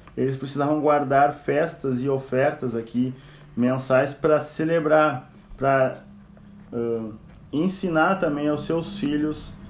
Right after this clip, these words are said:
de quem Deus é através das festas e dessas ofertas.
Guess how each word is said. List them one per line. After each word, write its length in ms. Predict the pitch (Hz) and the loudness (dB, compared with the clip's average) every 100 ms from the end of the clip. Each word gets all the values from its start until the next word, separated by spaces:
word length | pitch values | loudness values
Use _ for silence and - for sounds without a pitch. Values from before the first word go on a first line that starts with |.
| - - | -12 -6
de 160 | 139 | -6
quem 260 | 143 147 151 | -2 -2 2
Deus 240 | 165 139 | 0 0
é 80 | 139 | -2
através 520 | 139 151 123 135 139 | 0 -2 0 0 -2
das 380 | 127 135 135 - | -2 -2 -2 -4
festas 720 | - 135 135 - 139 131 - - - - - - - - - - - - - - - | -2 -2 -2 -4 -6 -6 -12 -20 -20 -20 -20 -20 -20 -20 -20 -20 -20 -20 -20 -12 -4
e 100 | 143 | 0
dessas 400 | 135 135 143 135 | 0 0 0 0
ofertas. 960 | 151 - 147 156 143 - 92 - - | 0 0 4 4 2 -6 -12 -12 -20